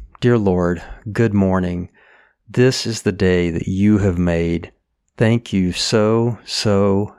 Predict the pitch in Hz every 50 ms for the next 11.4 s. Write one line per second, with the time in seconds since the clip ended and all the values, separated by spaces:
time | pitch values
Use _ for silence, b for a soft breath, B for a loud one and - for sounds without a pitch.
0 | _ _ - - - - - - 110 104 107 107 107 104 107 107 104 - - -
1 | - - - 117 117 117 110 104 98 92 85 82 - - - - - - - _
2 | B B B B B B B B B B B 120 101 - - - 113 98 98 101
3 | 92 90 98 95 90 90 87 - - 90 87 85 85 85 85 87 87 - - -
4 | - - 117 101 - - - 104 98 - - - - 92 90 87 87 87 90 90
5 | 90 90 - - - 107 95 90 87 87 87 - - _ B B B B B B
6 | B B B B B B B B - 127 123 131 127 - - 104 92 95 98 98
7 | 107 101 95 98 107 101 113 113 98 - - 110 107 104 98 101 92 90 90 95
8 | - - 98 92 98 95 92 101 98 92 92 - - - 110 98 98 101 101 -
9 | - 104 101 98 95 - - - 117 110 - - 104 - - 98 95 101 104 -
10 | - - 104 92 - 104 98 - 90 87 87 - - 104 101 - - - - 98
11 | 90 87 87 87 87 90 101 -